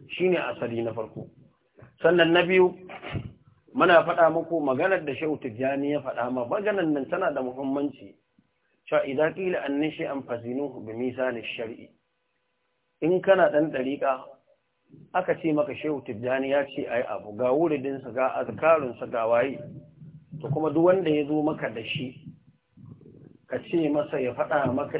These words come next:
inda shi Shehu Tijjanin da ya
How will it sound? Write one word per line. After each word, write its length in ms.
inda 400
shi 320
Shehu 300
Tijjanin 640
da 160
ya 180